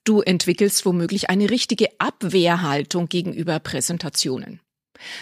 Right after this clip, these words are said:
Du willst diese peinliche Unsicherheit nicht noch einmal durchmachen und vermeidest es lieber, dich wieder in so eine Lage zu bringen. Aber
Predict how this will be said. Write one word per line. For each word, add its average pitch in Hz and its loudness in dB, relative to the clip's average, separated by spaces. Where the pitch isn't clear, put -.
Du 208 4
willst - 2
diese 202 6
peinliche 190 2
Unsicherheit 190 2
nicht 202 2
noch 190 0
einmal 160 -2
durchmachen 143 -2
und 269 4
vermeidest 220 4
es 160 2
lieber, 170 2
dich 170 -2
wieder 185 2
in 196 2
so 202 4
eine 190 4
Lage 180 4
zu 190 2
bringen. 202 2
Aber 247 6